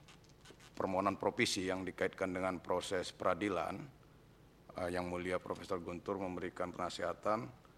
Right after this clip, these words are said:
untuk memberikan argumen yang kuat agar provisi tidak terkesan mencampuri proses peradilan pidana selama pengujian. Nah, kemudian menyarankan melihat Undang-Undang M K pasal enam puluh,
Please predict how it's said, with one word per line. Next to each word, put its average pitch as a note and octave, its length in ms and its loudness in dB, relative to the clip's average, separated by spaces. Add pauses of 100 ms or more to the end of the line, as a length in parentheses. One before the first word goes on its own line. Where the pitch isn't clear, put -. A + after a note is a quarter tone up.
(420)
untuk F#2+ 240 -2
memberikan F#2+ 400 2
argumen F#2+ 320 2
yang G2 160 2
kuat G2+ 240 4
agar F#2 240 2
provisi G2 400 0
tidak F#2+ 320 -2
terkesan F#2 640 2 (640)
mencampuri F2+ 560 -2
proses F2 400 -2
peradilan F2+ 480 0
pidana F#2 480 2 (720)
selama F2+ 320 -6
pengujian. F2+ 880 -2 (1040)
Nah, F2+ 160 -6
kemudian F2+ 480 -4
menyarankan F2+ 560 -2
melihat F2 400 -2
Undang-Undang F2+ 400 -6
M F2 160 -8
K - 80 -14 (560)
pasal F2 320 0
enam F2 160 -2
puluh, F2 480 0